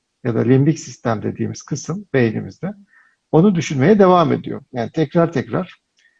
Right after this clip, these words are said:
hesap kitap yapıyor. Artıları düşünüyor, eksileri düşünüyor. Ve bu sırada beynimizde, e, protein sentezi dediğimiz bir şey oluyor. Yani be-, beynimizin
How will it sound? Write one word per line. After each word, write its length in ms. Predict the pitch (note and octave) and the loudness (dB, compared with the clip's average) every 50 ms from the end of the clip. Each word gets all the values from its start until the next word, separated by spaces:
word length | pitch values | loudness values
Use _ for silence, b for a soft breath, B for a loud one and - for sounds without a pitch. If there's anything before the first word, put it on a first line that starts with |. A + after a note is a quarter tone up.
| _ _ _ _ _ | _ _ _ _ _
hesap 400 | - C#3+ C#3 - F3+ D#3+ - - | -2 -2 0 2 0 0 0 -4
kitap 300 | - - E3+ D3 - - | -8 -2 -2 -2 -2 0
yapıyor. 440 | B2+ A2+ - - G#2+ G2 G2+ G#2 - _ _ _ - | -4 -4 -4 -6 -10 -10 -10 -10 -14 _ _ _ -2
Artıları 560 | C3 C3 C3 B2 - - B2+ B2 B2+ A2+ - | 0 2 2 0 -2 -2 0 0 0 0 -2
düşünüyor, 360 | - - - G2+ G2 G#2 - | -8 -14 -12 -10 -10 -6 -4
eksileri 480 | C3 B2 A#2+ - - A#2+ B2 B2+ A2 - | -4 -4 -4 -6 -6 -4 -2 -2 -2 -4
düşünüyor. 460 | - - - B2+ G#2+ A#2 D3+ G3+ G#3+ - _ _ b b b b b b b _ - | -10 -14 -14 -12 -10 -8 -8 -8 -8 -12 _ _ b b b b b b b _ -6
Ve 120 | C#3+ C#3+ D3+ | -4 -2 -2
bu 80 | G#3 | -2
sırada 360 | G#3+ - F#3+ E3+ C#3 D3 A#2+ | 0 2 2 2 2 2 4
beynimizde, 640 | B2+ D3+ E3 F3 E3 D3+ C3+ A#2+ A#2 C3 F3 G#3 - _ _ _ _ _ _ _ _ _ _ _ _ _ _ - | 6 6 6 6 6 2 0 -2 -2 -4 -6 -6 -6 _ _ _ _ _ _ _ _ _ _ _ _ _ _ -8
e, 280 | B2 A2+ A2 A2 A#2+ A#2+ - _ | -6 -4 -4 -4 -6 -8 -10 _
protein 460 | - D#3 C#3+ D#3 D3+ - D#3+ D#3+ E3+ | -4 2 4 4 4 4 6 6 6
sentezi 560 | E3 - D#3 C3+ C3 G#2 - A2+ G#2+ A#2+ G#2+ | 4 4 2 0 0 -2 -4 -8 -8 -6 -4
dediğimiz 640 | A#2+ A#2 F#2+ G#2 A2 A#2+ E3 G#3 - - - _ _ _ _ _ _ _ _ _ _ - | -2 -4 -2 -2 -4 -2 -2 -4 -6 -8 -16 _ _ _ _ _ _ _ _ _ _ -14
bir 60 | E3+ | -12
şey 200 | - - F#3 E3 | -4 2 2 4
oluyor. 340 | B2 A2+ - - A2+ A2+ - | 4 2 2 -2 -6 -8 -6
Yani 280 | A#2+ B2 A2+ G#2+ G#2+ - | -4 -4 -4 -4 -6 -2
be-, 280 | C#3 C#3 C#3 D#3 - | 2 2 2 4 4
beynimizin 640 | C#3 D3 C#3+ C#3+ D3+ D3 C#3+ C#3+ E3+ F#3 F3+ - - | 4 6 6 6 4 2 0 0 -2 -2 -2 -6 -16